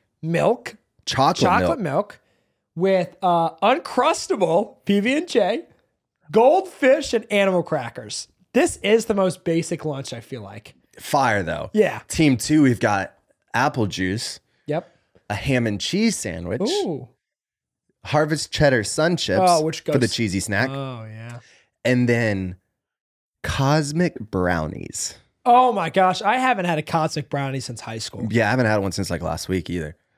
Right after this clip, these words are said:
Speaker 1: Yeah,
Speaker 2: I'm just kidding. <laughs> I haven't had one since
Speaker 1: <laughs> I was,
Speaker 2: high school.
Speaker 1: I was like, "That's kind of impressive."
Speaker 2: Yeah.
Speaker 1: You're just, like, downing Cosmic
Speaker 2: Let's,
Speaker 1: Brownies.
Speaker 2: let's go.
Speaker 1: Like, every other week, you're like, "I
Speaker 2: <laughs>
Speaker 1: deserve this."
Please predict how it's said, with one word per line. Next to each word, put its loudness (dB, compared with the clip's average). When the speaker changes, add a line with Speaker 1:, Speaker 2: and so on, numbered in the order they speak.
Speaker 1:
Yeah, 2
Speaker 2:
I'm 2
just -2
kidding. 2
<laughs> 0
I 4
haven't 0
had 2
one 4
since 0
Speaker 1:
<laughs> 2
I 2
was, -2
Speaker 2:
high -4
school. 0
Speaker 1:
I 2
was -2
like, 2
"That's -2
kind -2
of -6
impressive." -8
Speaker 2:
Yeah. 0
Speaker 1:
You're 6
just, 0
like, -4
downing 0
Cosmic 2
Speaker 2:
Let's, 4
Speaker 1:
Brownies. 4
Speaker 2:
let's 0
go. 0
Speaker 1:
Like, 2
every 2
other 4
week, 4
you're 6
like, 4
"I 2
Speaker 2:
<laughs> 0
Speaker 1:
deserve -2
this." -2